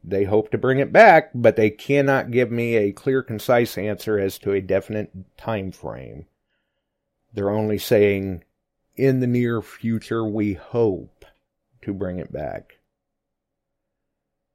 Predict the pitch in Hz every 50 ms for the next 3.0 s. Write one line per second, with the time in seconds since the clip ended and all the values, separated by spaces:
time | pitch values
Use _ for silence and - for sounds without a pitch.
0 | _ _ _ _ _ _ _ - - 117 110 107 113 120 120 117 110 104 101 85
1 | - - _ _ _ _ _ _ _ _ - - 104 107 120 117 110 113 110 107
2 | 107 107 107 104 98 104 101 101 101 98 95 92 95 90 87 87 80 53 57